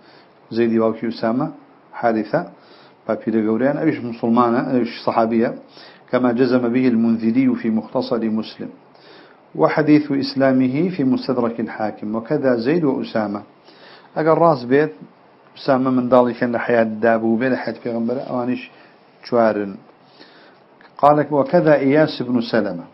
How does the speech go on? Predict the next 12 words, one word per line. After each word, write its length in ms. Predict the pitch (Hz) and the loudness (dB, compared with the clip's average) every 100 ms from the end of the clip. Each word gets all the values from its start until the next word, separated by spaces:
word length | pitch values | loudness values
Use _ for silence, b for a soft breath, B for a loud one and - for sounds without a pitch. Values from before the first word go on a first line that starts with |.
| _ 127 | _ -6
وهروها 480 | 120 143 139 139 | -2 0 2 2
إياس 440 | 120 123 135 139 135 | 2 0 0 0 -4
بن 180 | 117 113 | -4 -4
سلمة 420 | - 131 139 113 | -2 -2 -2 -4
بن 160 | 110 | -4
عمرو 340 | 104 120 143 127 | -6 -4 -2 -2
بن 100 | 113 | -2
الأكوع. 580 | 120 113 - 113 107 - - _ _ _ _ - B B B B B B - | -2 -4 -2 0 0 -4 -20 _ _ _ _ -20 B B B B B B -6
الأربعة 720 | 120 143 123 117 113 139 156 - - _ _ _ b b b _ 113 | -2 0 0 2 2 2 0 -2 -16 _ _ _ b b b _ -4
ذكروا 480 | 139 139 127 123 147 | -2 0 0 2 0
في 120 | 135 | -2
الصحابة. 800 | 123 - 113 - 117 107 113 | -8 -6 -4 0 -2 0 -2